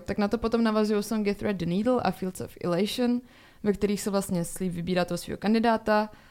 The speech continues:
a Vesla ta božská postava vlastně hluboce jako fascinuje. A vidět to je třeba v textech We can spend the night in fascination, kde jako je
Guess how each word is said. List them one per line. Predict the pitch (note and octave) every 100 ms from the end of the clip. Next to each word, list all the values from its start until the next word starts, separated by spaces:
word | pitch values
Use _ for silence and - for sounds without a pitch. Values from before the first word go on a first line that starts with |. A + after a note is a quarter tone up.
| _ - -
a | G3 F#3+ F#3+ -
Vesla | G3+ F#3+ G#3+
ta | G#3 G3+ G3 - -
božská | F#3 F#3 - - F#3+ F#3
postava | F3+ F#3 - - F#3 F3+ F3
vlastně | F3 E3+ F#3+
hluboce | F#3+ E3+ F3+ G3+
jako | F3+ A3
fascinuje. | - F#3 - - F3+ E3 - G3+ G#3+ - - -
A | G3
vidět | F#3 F#3
to | F#3+
je | G3
třeba | F#3+ F#3+
v | F#3+
textech | - F#3 - - F#3 -
We | F3
can | G3 F#3+
spend | - F3+ F3 F3+ E3+
the | F3+
night | F3+ E3+ E3+ E3+
in | F#3
fascination, | F3 E3+ - F3 F#3 G3 A#3+ B3 C4 - - - - -
kde | - F#3 F3+
jako | E3+ E3+ E3+ E3
je | E3+